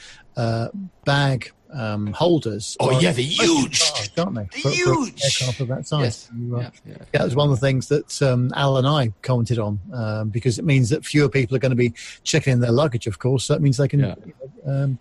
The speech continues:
Speaker 1: hopefully turn the aircraft around.
Speaker 2: And piece of trivia, actually, you know, there's two versions. There's the one hundred and the three hundred. Uh, the actual base model is three hundred, so the one hundred is a redu-,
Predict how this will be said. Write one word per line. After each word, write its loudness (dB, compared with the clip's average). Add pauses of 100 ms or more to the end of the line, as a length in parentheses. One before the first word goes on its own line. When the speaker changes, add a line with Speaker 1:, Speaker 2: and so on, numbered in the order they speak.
Speaker 1:
hopefully -4
turn -2
the 0
aircraft -6
around. -6
Speaker 2:
And 2
piece 4
of 0
trivia, 2
actually, -2
you 2
know, 2
there's -2
two 2
versions. 2
There's -4
the -4
one 0
hundred 0
and -4
the -2
three -2
hundred. -2 (440)
Uh, 2
the -2
actual 2
base 2
model 2
is 0
three 0
hundred, -2
so -8
the -4 (140)
one 2
hundred 2
is -4
a 0
redu-, -2